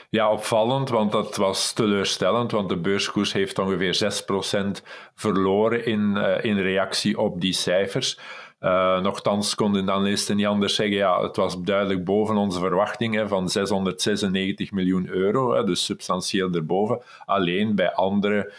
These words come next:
eh, banken was het, eh, was de winststijging nog groter, hè, dus men had op nog iets meer, eh, gerekend.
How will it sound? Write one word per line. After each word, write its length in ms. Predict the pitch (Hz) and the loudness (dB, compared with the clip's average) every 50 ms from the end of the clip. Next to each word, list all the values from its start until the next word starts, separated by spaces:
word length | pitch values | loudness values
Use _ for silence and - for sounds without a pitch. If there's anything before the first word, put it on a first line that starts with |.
| - - - - _ _ _ | -20 -20 -20 -20 _ _ _
eh, 420 | - 107 101 98 98 95 92 87 | -2 0 2 2 2 2 0 0
banken 720 | 85 95 92 101 104 104 - 113 104 104 107 104 110 107 107 | 2 2 2 2 2 0 0 2 2 2 2 2 2 0 2
was 200 | 98 98 95 95 | 2 2 2 0
het, 220 | 104 92 - - - | -2 -4 -4 -8 -8
eh, 300 | - 117 104 95 92 92 | -4 -2 -2 0 0 2
was 280 | 92 98 98 95 - | 2 0 0 0 -2
de 120 | - 98 90 | -2 0 0
winststijging 800 | 101 98 101 98 - - - 101 95 95 98 101 98 95 92 | 0 0 0 -2 -2 0 0 0 2 2 0 0 -2 -2 0
nog 220 | 95 90 87 - - | 0 0 0 0 -2
groter, 580 | - 104 95 92 95 104 104 - 135 127 - - | 0 0 2 2 2 0 0 0 -2 -2 -2 -2
hè, 140 | 104 101 107 | 0 0 0
dus 180 | 104 98 90 - | 0 -2 -2 -2
men 120 | 101 90 | -4 -2
had 300 | 82 90 95 - - - _ _ _ _ _ _ | 0 0 -2 -2 -6 -12 _ _ _ _ _ _
op 200 | - 95 - - | 4 4 4 2
nog 200 | 98 98 - - | -2 -2 -2 -2
iets 240 | 113 104 - - - | -6 -4 -4 -4 -2
meer, 440 | 87 90 92 98 104 107 104 - - _ - - - _ _ _ | -2 0 2 2 2 0 0 -4 -10 _ -20 -20 -20 _ _ _
eh, 380 | - 107 110 110 110 110 - 127 | 2 4 4 4 4 2 2 0
gerekend. 920 | 123 110 104 - 117 107 101 101 101 107 110 107 - 120 117 113 104 | -2 -2 0 0 2 2 2 2 0 0 -2 -2 -2 -2 -2 -2 -4